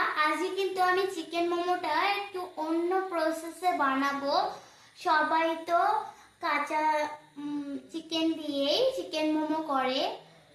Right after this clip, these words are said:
চিকেন, সবাই কাঁচা চিকেন পছন্দ করে না, যার জন্যে আমি আজকে একটু চিকেনটাকে ফ্রাই করে নেব। চিকেনটা ফ্রাই করে মোমো বানালে কিন্তু আরো ডাবল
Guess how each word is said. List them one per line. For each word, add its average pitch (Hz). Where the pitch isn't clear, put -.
চিকেন, 339
সবাই 311
কাঁচা 285
চিকেন 320
পছন্দ 320
করে 277
না, 285
যার 262
জন্যে 269
আমি 269
আজকে 277
একটু 294
চিকেনটাকে 285
ফ্রাই 262
করে 285
নেব। 247
চিকেনটা 330
ফ্রাই 269
করে 339
মোমো 302
বানালে 285
কিন্তু 359
আরো 277
ডাবল 262